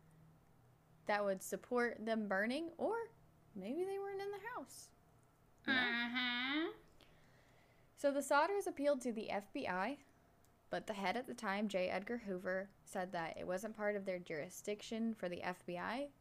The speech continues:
Speaker 1: They left it to the local police. He did say if they could get the, uh, approval of the local authorities that the F B I would be happy to help.
Speaker 2: <laughs>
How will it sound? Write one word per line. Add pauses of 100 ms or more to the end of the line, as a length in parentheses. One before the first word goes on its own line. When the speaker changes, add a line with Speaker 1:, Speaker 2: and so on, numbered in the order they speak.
(380)
Speaker 1:
They
left
it
to
the
local
police. (140)
He
did
say (380)
if
they
could
get (540)
the, (280)
uh,
approval
of
the
local
authorities
that
the
F
B
I
would
be
happy
to
help. (720)
Speaker 2:
<laughs>